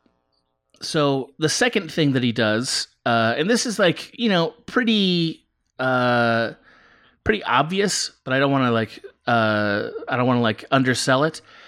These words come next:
uh, it, Refn rarely shoots anything at eye level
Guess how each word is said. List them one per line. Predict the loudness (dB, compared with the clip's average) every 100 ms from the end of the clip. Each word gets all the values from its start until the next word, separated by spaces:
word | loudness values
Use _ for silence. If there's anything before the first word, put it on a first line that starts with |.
| -20 -20 _ -2
uh, | 2 2 0 -2 -4 -8
it, | -10 _
Refn | -4 -2 0 0 -2 0
rarely | 0 2 2 0 -2
shoots | 0 0 0 -2 -8 -2
anything | 0 2 0 0 0 0
at | 0 -2 0
eye | 0 2 0
level | 0 0 -2 -6 -8